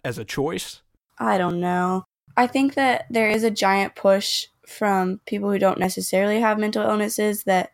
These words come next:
Speaker 2: "Oh, we'll just get on medication. It'll fix everything, and you can think your way out of it," or "Don't be so sad," or "Just calm down." And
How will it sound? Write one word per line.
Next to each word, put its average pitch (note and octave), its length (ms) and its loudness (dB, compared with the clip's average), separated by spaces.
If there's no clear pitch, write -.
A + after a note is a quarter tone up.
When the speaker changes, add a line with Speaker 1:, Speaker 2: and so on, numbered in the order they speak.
Speaker 2:
"Oh, B3 220 2
we'll A#3 140 2
just A#3 260 -4
get A#3 140 0
on B3 160 4
medication. A#3+ 640 2
It'll G#3+ 400 0
fix - 280 -4
everything, F#3 840 0
and G3 160 -4
you - 180 -14
can F#3+ 180 -2
think G#3+ 280 2
your G#3+ 100 6
way G#3 200 6
out G3 180 6
of F#3+ 80 4
it," F3+ 240 4
or F3 220 0
"Don't F#3 200 0
be G3+ 120 0
so G3 200 2
sad," F#3 500 4
or D#3+ 140 0
"Just F3+ 300 -4
calm F3+ 260 2
down." F3 640 0
And - 300 -8